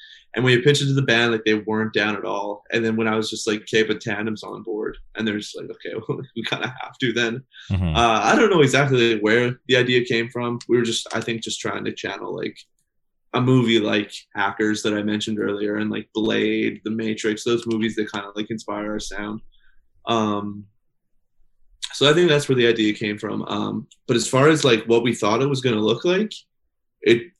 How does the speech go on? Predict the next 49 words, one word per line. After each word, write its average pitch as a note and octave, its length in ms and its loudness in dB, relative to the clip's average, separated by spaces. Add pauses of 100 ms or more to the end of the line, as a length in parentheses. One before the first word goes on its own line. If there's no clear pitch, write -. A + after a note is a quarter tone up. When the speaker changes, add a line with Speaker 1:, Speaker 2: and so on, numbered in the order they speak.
(120)
Speaker 1:
it, - 340 0 (160)
when C3 160 2
we C#3 120 4
got C#3+ 260 4
the A#2+ 140 -2
mix G#2+ 320 0
back, B2 420 2
like, A2 120 0
the G#2+ 80 -2
final G#2+ 340 0
edit, A2 360 0
we G#2+ 180 0
were, G2+ 340 -2 (580)
we B2+ 100 2
were A2+ 120 6
all G2+ 180 0
in G2+ 140 -4
shock. G2+ 400 -6
Like, G#2 180 -2
we, G#2 260 -2 (220)
we A#2+ 80 0
watched G#2+ 320 2
it G#2 80 -4
back, G2+ 260 -6
like, G2+ 140 -4
five G2+ 300 -6
times G2+ 300 -8
in G2+ 60 -8
a G2+ 60 -10
row, G#2 220 -8
and G#2+ 80 -8
we're G2+ 80 -8
just - 160 -12
like, G#2+ 160 -8
"This - 320 -4 (440)
just - 220 -8
blows G2+ 300 2
all G2+ 340 -4
expectations." G#2 1040 -2 (140)
<laughs> F#3 60 -4 (1120)
Speaker 2:
Yeah, D2+ 420 -2
I, E2 60 -4
I, E2 160 -4 (100)
I F#2+ 40 -2
can't G#2 180 2
imagine, F2 480 0
'cause E2+ 180 -6
obviously, E2+ 300 -2
like, E2+ 220 -2